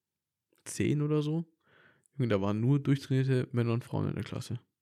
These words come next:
Die hatten pro Tag zwei Stunden Sporteinheit. Jeden Tag. Und dann hatten sie die Wandel-, den Wandel gezeigt zu einer heutigen Mensa,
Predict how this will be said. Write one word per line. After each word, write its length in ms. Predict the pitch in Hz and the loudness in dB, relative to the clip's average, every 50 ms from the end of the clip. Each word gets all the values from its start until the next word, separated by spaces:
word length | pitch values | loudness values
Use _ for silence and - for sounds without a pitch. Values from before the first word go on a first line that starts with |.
| _ _ _ _ _ _ _ _ _ _ _ _ _ - - | _ _ _ _ _ _ _ _ _ _ _ _ _ -2 2
Die 80 | - | 2
hatten 160 | 110 107 110 - | 2 2 0 -4
pro 200 | - 131 135 135 | 0 0 0 0
Tag 340 | - 131 135 139 139 - | 2 2 2 2 2 0
zwei 160 | - - 123 127 | 2 2 2 2
Stunden 240 | - - 123 - | 2 -2 -6 -6
Sporteinheit. 720 | - - - - - - 139 147 147 151 156 156 - - _ _ _ _ _ _ _ _ _ _ _ _ _ _ _ _ - - - _ _ _ - | -4 -4 -2 -2 0 0 0 2 2 2 0 0 -2 -6 _ _ _ _ _ _ _ _ _ _ _ _ _ _ _ _ -20 -20 -20 _ _ _ -2
Jeden 220 | 139 135 135 135 | -2 0 0 0
Tag. 280 | 131 120 107 113 - _ _ _ _ _ _ _ _ _ _ _ _ _ _ _ _ _ _ _ _ _ _ _ _ _ - | 0 -2 -2 -2 -6 _ _ _ _ _ _ _ _ _ _ _ _ _ _ _ _ _ _ _ _ _ _ _ _ _ -8
Und 100 | 160 127 | -6 -4
dann 120 | 117 110 117 | -2 0 0
hatten 240 | 113 - 95 120 117 | 0 0 0 0 0
sie 180 | 113 117 113 | 2 0 0
die 120 | 110 113 110 | 0 2 2
Wandel-, 360 | 110 120 127 123 123 117 - - _ - | 2 2 4 2 2 0 -2 -6 _ -2
den 100 | - 110 | 0 2
Wandel 240 | 107 113 135 135 127 | 2 4 4 2 2
gezeigt 420 | 123 123 - - 127 120 120 120 - | 0 0 0 2 4 4 4 2 0
zu 100 | - 117 | 0 0
einer 100 | 107 110 | 2 4
heutigen 400 | 113 117 113 - 110 - 98 101 | 4 4 4 2 0 0 0 0
Mensa, 460 | 101 107 123 131 131 139 147 151 | 2 2 2 2 2 2 2 2